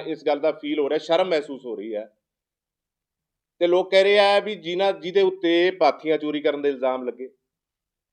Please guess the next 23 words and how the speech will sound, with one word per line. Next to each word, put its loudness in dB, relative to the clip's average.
ਜਿਹਦੇ 8
ਉੱਤੇ 6
ਪਚਵੰਜਾ 2
ਲੱਖ 2
ਦੀ 0
ਰਿਸ਼ਵਤ -2
ਲੈ 4
ਕੇ -2
ਭਵਾਨੀਗੜ੍ਹ -2
ਦਾ 2
ਟਰੱਕ 2
ਯੂਨੀਅਨ -2
ਦਾ 0
ਪ੍ਰਧਾਨ 0
ਬਣਾਉਣ -2
ਦੇ 0
ਇਲਜ਼ਾਮ -2
ਲੱਗੇ, -6
ਜਿਹੜੀ 4
ਆਪਦੇ 4
ਪਿੰਡ -2
ਦੇ 2
ਵਿੱਚੋਂ 0